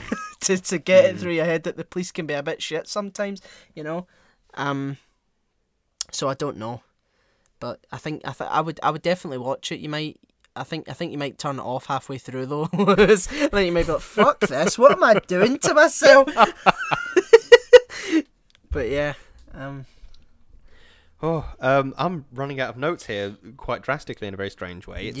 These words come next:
Speaker 2: um,
Speaker 1: yes.
Speaker 2: it's always the thing with good films is you, you, <laughs> you talk about how good they are and then you forget to talk about anything else.
Speaker 1: Yeah, you can't,
Speaker 2: Um,
Speaker 1: you can't really say much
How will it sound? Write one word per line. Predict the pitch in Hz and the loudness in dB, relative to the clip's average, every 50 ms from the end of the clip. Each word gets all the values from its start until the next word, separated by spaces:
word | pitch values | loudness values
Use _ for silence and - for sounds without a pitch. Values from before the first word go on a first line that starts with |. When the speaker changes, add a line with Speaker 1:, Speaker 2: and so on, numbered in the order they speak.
| 143 | -4
Speaker 2:
um, | 131 120 135 | -4 -4 -4
Speaker 1:
yes. | 117 113 - - - - - - - - - - | -6 -8 -12 -12 -14 -16 -20 -20 -20 -20 -20 -16
Speaker 2:
it's | - - - | -10 -4 -2
always | 147 143 135 | -2 -2 -2
the | - | -2
thing | - 151 143 | -2 -2 -2
with | 127 117 - - | -2 -2 -4 -2
good | 117 113 107 | -4 -4 -2
films | - 127 120 113 107 101 98 - | -2 -2 -2 -2 -2 -4 -8 -12
is | 101 95 - | -14 -14 -10
you, | 107 104 107 - 110 - | -10 -10 -10 -10 -12 -14
you, | 117 117 107 92 - _ | -12 -12 -14 -14 -20 _
<laughs> | _ - - _ - | _ -20 -20 _ -20
you | 127 | -20
talk | 120 - 185 175 - | -10 -8 -8 -6 -4
about | - 175 160 - | -4 -4 -2 0
how | 160 156 | -2 0
good | 147 - 170 160 - | 0 0 0 0 0
they | 117 107 104 | 0 0 0
are | 95 92 95 | 0 -2 -2
and | 98 101 98 | -4 -4 -4
then | 120 123 | -4 -6
you | 123 | -6
forget | 120 - - 127 131 139 127 - | -10 -12 -8 -6 -6 -6 -6 -8
to | - | -12
talk | 135 127 - | -14 -12 -12
about | - 139 98 | -10 -12 -12
anything | 135 123 139 139 135 | -12 -14 -16 -16 -18
else. | 117 101 - _ - 208 | -18 -20 -20 _ -10 -6
Speaker 1:
Yeah, | 208 196 | -6 -4
you | 170 190 196 | -4 -6 -4
can't, | - 247 254 - 135 135 131 | -2 2 2 4 4 2 0
Speaker 2:
Um, | 139 135 | -4 -10
Speaker 1:
you | 180 - | -4 2
can't | - 262 269 | 4 4 4
really | 247 240 220 | 4 2 0
say | 202 - 196 185 | 0 -2 -2 -2
much | 180 160 160 190 202 - - - - - | -2 2 4 4 4 4 2 -4 -6 -6